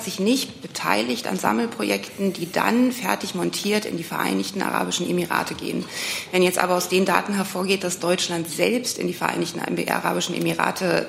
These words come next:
liefert, wirkt das irgendwie tatsächlich absurd. Können Sie dann vielleicht doch noch mal erklären, was das Waffenembargo, also was das Waffenembargo aussieht, was die Emirate betrifft?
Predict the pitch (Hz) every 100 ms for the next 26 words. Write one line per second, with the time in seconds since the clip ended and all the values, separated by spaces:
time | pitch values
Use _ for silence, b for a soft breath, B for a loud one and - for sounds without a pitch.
0 | - - 165 185 202 240 233 170 185 -
1 | 202 - 185 180 180 170 - 175 220 -
2 | 196 180 165 165 - B B B 190 180
3 | 180 - 202 226 208 190 - 202 254 277
4 | 254 196 196 202 - 175 180 160 170 175
5 | 202 - - 190 175 202 240 - 175 175
6 | - 175 202 110 113 - - - - -
7 | - - 175 156 185 196 175 185 214 196
8 | 170 185 - - 214 - 226 196 175 -
9 | 180 165 - - - 156 160 -